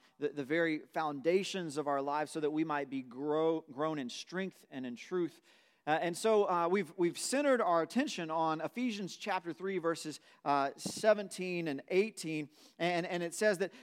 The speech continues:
that, that the power of Christ would dwell in your hearts through faith, uh, and, uh, that, that, that we pray for one another, that we would be rooted and established in love.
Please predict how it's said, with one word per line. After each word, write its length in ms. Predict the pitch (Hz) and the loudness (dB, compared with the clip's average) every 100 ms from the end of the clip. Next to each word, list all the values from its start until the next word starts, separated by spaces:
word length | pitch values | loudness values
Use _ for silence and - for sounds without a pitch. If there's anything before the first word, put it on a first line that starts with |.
| - | -2
that, 200 | 175 160 | -2 0
that 100 | 175 | -2
the 80 | 175 | -2
power 540 | - 214 233 262 240 | -6 0 4 6 6
of 160 | 180 - | 4 0
Christ 420 | - 202 202 - | -4 0 0 0
would 180 | 185 143 | -2 -2
dwell 380 | 147 175 220 247 | 0 4 4 4
in 80 | 220 | 0
your 140 | 170 | -4
hearts 340 | - 208 208 | 0 0 0
through 220 | - 151 127 | -4 -6 -6
faith, 560 | - - 180 302 247 - _ _ _ _ 165 | -8 0 2 2 -2 -8 _ _ _ _ -2
uh, 100 | 180 | 0
and, 320 | - 190 180 180 | 2 0 -2 2
uh, 240 | 170 170 | 4 4
that, 240 | 165 170 | 4 2
that, 180 | 180 165 | 4 2
that 140 | 180 180 | 2 2
we 160 | 202 | 0
pray 380 | - - 226 254 | -2 -2 0 0
for 140 | 240 | 0
one 200 | 196 180 | 0 -2
another, 280 | 175 160 175 | 0 0 2
that 140 | 165 175 | 0 4
we 100 | 180 | 2
would 140 | 160 | 4
be 120 | 160 | 2
rooted 680 | 151 160 226 269 277 277 - 185 | 2 2 2 0 -2 -4 -4 -4
and 200 | 165 147 | -2 -2
established 1160 | 139 - - 196 226 226 156 147 156 - - _ _ _ - | -4 -8 -4 0 2 0 0 -2 -2 -8 -16 _ _ _ 0
in 300 | 196 185 180 | 0 2 2
love. 480 | 214 147 87 90 | 4 2 -2 -10